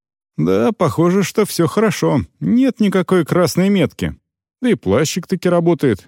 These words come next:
я вон сразу человек достойный. Поговорив на коротке со стражем, я выяснил, что городок именуется Подурилор, в нём семьсот жителей, много лавок, в том числе штук пять оружейных,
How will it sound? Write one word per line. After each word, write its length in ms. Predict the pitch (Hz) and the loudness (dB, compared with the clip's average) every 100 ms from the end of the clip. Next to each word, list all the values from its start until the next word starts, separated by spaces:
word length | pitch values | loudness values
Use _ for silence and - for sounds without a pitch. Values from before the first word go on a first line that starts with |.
| _ | _
я 120 | 101 | -2
вон 200 | 104 82 - | 0 -2 -6
сразу 440 | - 156 104 82 - | -2 0 0 -4 -6
человек 580 | - 208 165 85 - _ | -2 0 0 -2 -6 _
достойный. 680 | - 117 - 95 67 - - _ _ _ _ _ _ _ _ - | -4 -4 -2 -8 -8 -14 -20 _ _ _ _ _ _ _ _ -6
Поговорив 520 | 101 110 214 262 - | -2 0 0 0 0
на 100 | 123 | 0
коротке 420 | 113 110 - 107 | 0 -2 0 -2
со 180 | 90 101 | 0 -2
стражем, 540 | - 214 240 214 202 | -2 0 2 2 2
я 160 | 139 208 | 4 2
выяснил, 680 | 147 123 113 - 104 98 82 | 2 2 0 0 0 0 -2
что 340 | - - 90 | -8 -4 -4
городок 540 | 82 95 117 214 233 | 0 0 2 0 0
именуется 720 | 147 131 123 127 104 - 113 87 - | 2 4 2 0 -2 0 0 0 -4
Подурилор, 760 | 180 170 107 90 82 185 202 - _ | -4 0 0 0 2 0 0 -6 _
в 140 | - 123 | -4 0
нём 220 | 262 247 | 2 2
семьсот 500 | - 127 101 151 120 | 0 -2 0 0 0
жителей, 580 | 98 175 - 196 180 - _ _ - | 0 -2 0 0 -2 -4 _ _ -2
много 380 | 101 208 196 | 2 2 2
лавок, 440 | 101 90 139 214 - | 2 2 0 -2 -6
в 80 | - | -4
том 180 | 185 | -2
числе 340 | 175 165 - 175 | -2 -4 -2 -2
штук 260 | - 196 - | -2 -6 0
пять 220 | 196 156 | 0 2
оружейных, 640 | 196 185 180 190 185 147 | 2 2 2 2 0 -2